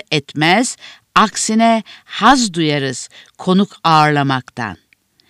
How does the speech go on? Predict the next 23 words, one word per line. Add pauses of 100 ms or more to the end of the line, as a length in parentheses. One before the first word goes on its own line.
(320)
Bu
sefer
böyle
oldu. (300)
Söz
kısmetse (340)
başka
bir
sefere (140)
ilkten (260)
seni
ziyaret
ederim. (960)
Hayırdır
bu
yaz
gününde (180)
erzak
tedarikinin
sebebi
ne
ola
ki?